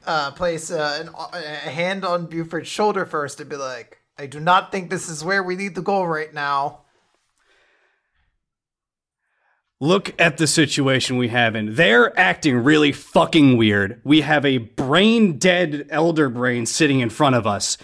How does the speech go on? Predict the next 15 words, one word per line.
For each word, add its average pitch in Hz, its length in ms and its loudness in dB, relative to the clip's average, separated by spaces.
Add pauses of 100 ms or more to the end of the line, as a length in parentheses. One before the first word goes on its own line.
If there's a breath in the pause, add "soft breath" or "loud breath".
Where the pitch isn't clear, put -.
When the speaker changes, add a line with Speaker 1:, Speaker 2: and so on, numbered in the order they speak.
(160 soft breath)
Speaker 2:
This 160 200 2
is 156 120 2
entirely 165 680 2
fucked. - 640 -4 (360 soft breath)
You 156 160 2
think 185 140 2
it's 185 120 0
gonna 185 160 4
be 175 120 2
better 170 380 4
if 156 180 0
it's 165 220 2
revealed 156 560 2 (220 loud breath)
that 151 180 2
we 156 200 4